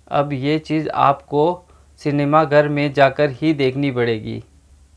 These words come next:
कि ये अधूरी प्रेम कहानी पूरी होती है या नहीं।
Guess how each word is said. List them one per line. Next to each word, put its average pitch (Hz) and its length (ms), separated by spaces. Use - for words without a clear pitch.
कि 143 100
ये 147 440
अधूरी 139 500
प्रेम 147 320
कहानी 143 420
पूरी 147 320
होती 135 400
है 139 260
या 131 220
नहीं। 120 380